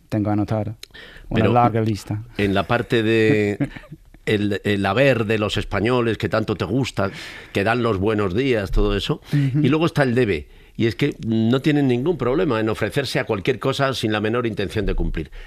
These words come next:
Speaker 2: Pero yo sí voy a cumplir.
Speaker 1: A ver, ¿cuándo?
Speaker 2: Ya.
Speaker 1: ¿Tienes tu agenda?
Speaker 2: That's, sí.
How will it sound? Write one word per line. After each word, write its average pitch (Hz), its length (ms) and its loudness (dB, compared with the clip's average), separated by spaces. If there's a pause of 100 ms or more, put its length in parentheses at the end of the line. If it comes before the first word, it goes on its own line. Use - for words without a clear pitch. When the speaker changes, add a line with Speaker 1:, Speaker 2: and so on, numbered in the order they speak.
(140)
Speaker 2:
Pero 113 220 0
yo 151 260 0
sí 151 260 0
voy 117 300 2
a 82 80 -4
cumplir. - 420 -12 (480)
Speaker 1:
A 120 160 -6
ver, 107 160 -2
¿cuándo? 104 400 0 (300)
Speaker 2:
Ya. - 140 -2
Speaker 1:
¿Tienes 123 220 0
tu 131 80 -4
agenda? 127 360 -2
Speaker 2:
That's, - 260 -8
sí. - 180 -6